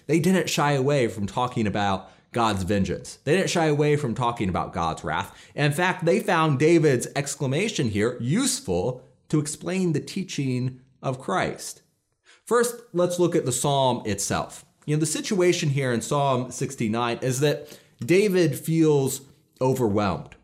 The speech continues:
by personal enemies, you know, people who are seeking to destroy him, not necessarily military enemies,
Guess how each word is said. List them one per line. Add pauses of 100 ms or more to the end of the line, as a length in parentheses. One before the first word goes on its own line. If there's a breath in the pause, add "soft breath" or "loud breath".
by
personal
enemies,
you
know,
people (160 loud breath)
who
are
seeking
to
destroy
him,
not
necessarily
military
enemies,